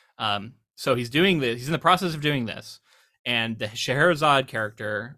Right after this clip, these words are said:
um, comes in, and she hatches this plan with her younger sister. And at the end of the day, she has her younger sister ask Scheherazade to tell her a story. And so she's like, "Okay, I'll tell you a story." And she starts telling her younger sister a story,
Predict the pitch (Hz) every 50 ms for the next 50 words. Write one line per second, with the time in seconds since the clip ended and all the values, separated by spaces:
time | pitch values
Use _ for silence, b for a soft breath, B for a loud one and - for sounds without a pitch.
0 | _ - 113 110 104 104 104 113 - - 135 123 117 113 120 110 107 107 101 87
1 | 98 110 - - 147 147 139 135 _ - - 135 131 - 147 131 - 131 - -
2 | - 131 123 117 120 113 113 117 113 110 113 113 120 117 - - 120 110 - -
3 | - 92 - 139 - _ _ _ _ _ _ _ _ _ _ _ _ _ _ _
4 | _ - 120 110 110 107 113 113 139 - _ - 123 113 - - - 127 131 143
5 | 160 180 196 180 151 151 131 143 143 143 120 110 104 98 - - - b b b
6 | b b - - 135 139 143 131 123 135 131 127 127 135 139 135 127 - 170 160
7 | - - 135 110 107 95 123 143 - - 131 131 143 - - _ - _ _ _
8 | _ _ _ _ _ - - 139 123 135 123 120 107 135 156 151 131 - - -
9 | - - 135 135 131 123 131 120 113 107 - - 170 170 131 - 98 - - _
10 | _ b b b b b b b 120 - - 127 113 - 120 - 120 - 196 226
11 | - 135 120 117 - - 143 135 127 123 123 - - 139 113 104 107 120 - 123
12 | - 156 139 - - - 151 165 196 196 170 160 147 143 147 139 131 120 - 147
13 | - - - 123 120 117 - - - 233 214 147 120 110 95 -